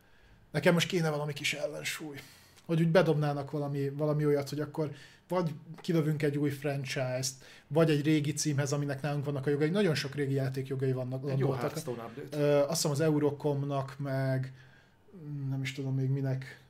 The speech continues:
Speaker 1: ö, a, a játék, amiket ők birtokoltak, és ugye azok már azóta csődben vannak,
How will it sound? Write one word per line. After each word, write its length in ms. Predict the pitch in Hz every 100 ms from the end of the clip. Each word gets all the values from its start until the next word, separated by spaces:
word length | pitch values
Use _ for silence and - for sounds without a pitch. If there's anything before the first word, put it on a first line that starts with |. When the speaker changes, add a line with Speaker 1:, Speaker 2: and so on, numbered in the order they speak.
| -
Speaker 1:
ö, 320 | 139 131 127 123 131 - - - _ _ _ _ -
a, 540 | 131 127 127 127 123
a 60 | 135
játék, 460 | 147 135 143 135
amiket 420 | 143 143 139 135
ők 160 | 147 139
birtokoltak, 680 | 131 139 131 135 143 139 135
és 140 | 131
ugye 100 | 135
azok 200 | 131 131
már 120 | 135
azóta 280 | 127 139 135
csődben 340 | 135 139 131
vannak, 320 | 131 131 131